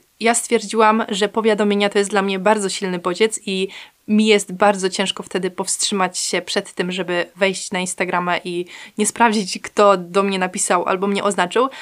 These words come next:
Dlatego je po prostu wyłączyłam i w ten prosty sposób te wejścia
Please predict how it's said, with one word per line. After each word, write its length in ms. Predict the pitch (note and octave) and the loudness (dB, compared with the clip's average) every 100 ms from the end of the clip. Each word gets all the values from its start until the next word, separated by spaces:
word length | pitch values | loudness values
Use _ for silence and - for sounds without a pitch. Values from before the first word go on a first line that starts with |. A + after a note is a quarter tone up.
| - - | -18 -2
Dlatego 520 | G#3+ A3 B3 B3+ C4 - _ | 0 2 4 4 4 0 _
je 140 | - C4 | -2 0
po 100 | C#4 | 0
prostu 260 | C4+ - | 0 0
wyłączyłam 520 | C4 C#4+ C4 F#3+ E3+ F3 - | 2 2 2 2 2 0 -8
i 60 | |
w 80 | - | -8
ten 200 | - B3 | 0 0
prosty 280 | A#3+ A3+ G#3+ | 0 -4 -4
sposób 420 | - A3 - - | -4 -4 -6 -4
te 140 | - G3 | -2 0
wejścia 440 | G3+ - - | 0 -2 0